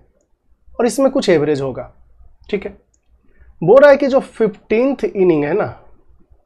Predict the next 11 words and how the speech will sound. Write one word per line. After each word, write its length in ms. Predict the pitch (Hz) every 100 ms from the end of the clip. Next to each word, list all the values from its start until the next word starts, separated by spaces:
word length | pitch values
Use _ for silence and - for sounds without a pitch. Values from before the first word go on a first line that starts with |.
| _ _ _ _ _ _ _ - _ _ _ _ _ _ _
इसमें 280 | 196 196 240
इसने 200 | 226 240
कितना 280 | 226 208 214
न-, 180 | 208 214
रन 220 | 196 185 190
बनाया 220 | 180 190
है? 160 | 220 175
नाइंटी 360 | 156 151 160
सेवन 240 | 175 170 165
बनाया 260 | 156 156
है। 100 | 156